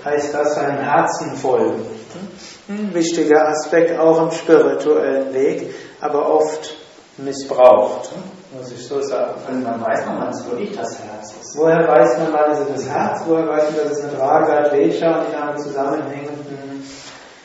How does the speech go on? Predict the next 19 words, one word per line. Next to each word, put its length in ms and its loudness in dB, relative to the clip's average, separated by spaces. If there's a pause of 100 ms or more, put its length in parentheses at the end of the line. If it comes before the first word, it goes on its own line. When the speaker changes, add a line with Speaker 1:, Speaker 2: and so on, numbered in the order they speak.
(120)
Speaker 1:
Emotionen, 1080 8
Erwartungen 840 4
anderer, 720 4
aufgeschnappte, 960 4
kollektive 840 2
Unterbewusstseinsgedanken 2000 0 (500)
und 400 -2 (100)
alte 360 6
Programmierungen? 1000 4 (680)
Das 160 -8
ist 220 -10
nämlich 280 -8
alles 320 -2
nicht 260 -10 (380)
so 160 4
einfach 500 2
zu 160 0
unterscheiden, 880 4 (480)
hm, 180 -10